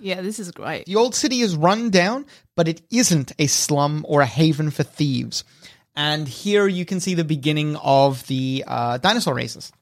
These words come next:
Speaker 2: You can find in abundance a drink called Tej. Tej is an amber-colored fermented drink made from honey. It's a,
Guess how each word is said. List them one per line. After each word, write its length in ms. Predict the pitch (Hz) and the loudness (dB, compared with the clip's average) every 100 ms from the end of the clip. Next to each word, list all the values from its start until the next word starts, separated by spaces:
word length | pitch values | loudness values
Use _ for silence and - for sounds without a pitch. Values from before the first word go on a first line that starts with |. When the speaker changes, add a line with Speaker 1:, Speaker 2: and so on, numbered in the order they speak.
| _ _ _ _ _ | _ _ _ _ _
Speaker 2:
You 160 | 170 185 | -2 2
can 180 | 214 202 | 2 0
find 600 | - 220 220 220 226 190 - | 2 2 4 2 -2 -6 -6
in 300 | 170 165 175 | 2 2 2
abundance 760 | 180 165 135 180 208 285 285 - | -2 -4 2 2 2 -6 -6 -8
a 100 | - | -4
drink 440 | 135 - 180 202 - | -4 0 0 0 -6
called 360 | - 170 151 | 0 0 -2
Tej. 560 | - - 226 247 - - _ _ _ _ _ | -4 2 2 0 -8 -12 _ _ _ _ _
Tej 300 | 190 208 185 | 2 2 2
is 120 | 170 | -2
an 120 | 165 - | -4 -4
amber-colored 960 | 156 190 220 202 226 - 190 180 180 160 | 0 0 0 0 0 0 2 4 4 0
fermented 760 | - 165 156 170 202 214 202 139 | -2 -2 2 0 -2 -4 -6 -6
drink 380 | 156 196 262 - _ - | -4 -4 -4 -18 _ -2
made 280 | 156 185 | 0 0
from 200 | - 170 | -2 -4
honey. 560 | 139 - - 190 139 - _ _ _ _ _ _ _ _ - | -4 -6 -4 -4 -4 -10 _ _ _ _ _ _ _ _ 0
It's 240 | 165 - | 0 2
a, 340 | 190 180 180 | 4 4 2